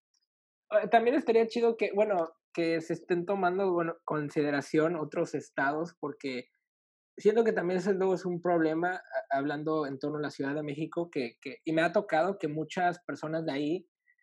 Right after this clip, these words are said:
luego se quejan y dicen, es que ya somos, eh, ya es mucha gente, ya son muchos, este, foráneos. Sí, pero es por el, el hambre que tiene uno de, de, de querer triunfar y porque en la ciudad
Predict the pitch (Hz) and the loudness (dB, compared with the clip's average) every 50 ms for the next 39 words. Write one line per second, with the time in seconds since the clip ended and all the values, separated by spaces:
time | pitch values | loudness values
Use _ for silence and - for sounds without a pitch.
0 | _ _ - 143 156 175 185 - - 156 156 - 165 165 - 185 175 165 160 160 | _ _ -2 0 0 0 0 -2 -2 -6 -4 -2 -4 -2 -2 -2 -2 0 0 0
1 | 156 151 160 165 170 170 170 190 175 170 151 147 - - 139 139 139 127 139 - | 0 0 0 0 0 -2 -2 -2 0 0 0 0 -2 -4 -4 -4 -6 -8 -8 -6
2 | - 143 139 139 139 131 131 127 120 - - 113 - - - 175 180 185 190 190 | -6 -6 -2 -2 -2 -4 -4 -8 -10 -10 -10 -12 -10 -4 -2 0 2 2 0 0
3 | 180 170 - 160 156 160 160 156 156 151 143 - 151 147 143 147 143 - - 139 | -2 0 0 2 4 6 6 6 4 2 0 -2 -6 -8 -6 -8 -8 -6 -6 -8
4 | 127 123 127 117 - _ - 113 110 110 - - 123 123 131 147 165 175 175 170 | -6 -6 -8 -12 -12 _ -10 -8 -8 -8 -8 -6 -4 -4 -2 0 0 0 2 0
5 | 170 170 175 165 160 170 170 - _ _ _ _ _ _ _ _ _ _ _ _ | 0 0 0 0 0 -2 -4 -6 _ _ _ _ _ _ _ _ _ _ _ _
6 | _ _ _ _ _ _ _ - _ _ _ - - - - 208 214 233 277 359 | _ _ _ _ _ _ _ -20 _ _ _ -20 -16 -8 -2 0 2 2 2 0
7 | - - - 196 185 190 190 185 - _ - 226 226 214 202 175 156 - 151 147 | -2 0 0 2 2 2 0 0 -2 _ 2 4 4 6 4 2 0 -2 0 2
8 | 151 151 151 170 185 180 185 196 175 - - 156 - 165 170 170 175 170 170 175 | 2 2 2 2 0 -2 -2 -2 -2 -2 -4 -2 0 0 2 2 2 2 2 2
9 | 175 180 180 175 160 143 135 135 135 135 - 127 135 127 - - 135 143 143 147 | 0 0 2 2 2 2 2 -2 -4 -4 -4 -6 -6 -6 -4 -4 -2 -2 -2 -4
10 | - 175 175 160 170 - 156 147 151 170 165 165 - 185 - - 147 143 131 117 | -2 -2 -2 -2 -2 -4 -2 -2 0 -2 -2 -2 -4 -8 -6 -6 -8 -8 -8 -10
11 | - - 135 135 139 139 143 | -8 -6 -4 -2 -2 -2 -4